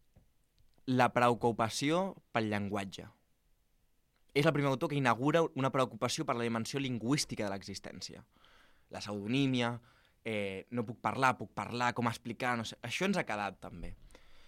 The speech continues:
Després, un autor, també, que, em, reivindica el, la preocupació pel, pel patiment, pel, per, per l'afecció,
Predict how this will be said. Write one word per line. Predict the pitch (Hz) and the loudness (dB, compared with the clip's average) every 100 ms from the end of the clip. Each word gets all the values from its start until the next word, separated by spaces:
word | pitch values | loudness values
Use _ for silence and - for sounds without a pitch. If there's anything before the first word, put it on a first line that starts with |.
| - | -12
Després, | - 147 | -4 0
un | 160 | 4
autor, | 165 170 | 4 4
també, | 160 165 170 | 2 0 2
que, | 151 123 - - _ - - - _ - - - - _ - | 0 0 -6 -20 _ -20 -20 -20 _ -20 -20 -20 -20 _ -4
em, | 110 104 101 98 95 95 90 90 - _ _ _ _ - _ _ _ _ _ _ _ _ _ - | 0 0 0 -2 -4 -6 -10 -14 -20 _ _ _ _ -20 _ _ _ _ _ _ _ _ _ -10
reivindica | 117 135 143 131 131 123 156 - 165 185 190 - | -2 2 2 2 2 4 2 2 2 2 0 0
el, | 117 113 113 110 | 2 2 0 -2
la | 107 | -2
preocupació | 110 123 120 120 120 - 135 151 | 0 0 0 -2 -4 0 2 2
pel, | 160 151 113 101 98 92 _ _ _ _ _ _ _ | 4 2 2 0 -4 -8 _ _ _ _ _ _ _
pel | - 107 104 | 0 0 0
patiment, | - 107 113 110 135 135 127 123 123 _ _ _ | -2 -2 0 2 2 2 -2 -6 -12 _ _ _
pel, | - 110 107 104 104 101 101 98 98 95 95 92 - _ _ _ _ | -2 0 0 0 -2 -2 -4 -6 -6 -8 -8 -12 -16 _ _ _ _
per, | - 120 113 | 2 2 2
per | - 123 | -2 0
l'afecció, | 131 - 120 - - 139 165 196 | 0 0 -4 -2 0 2 2 0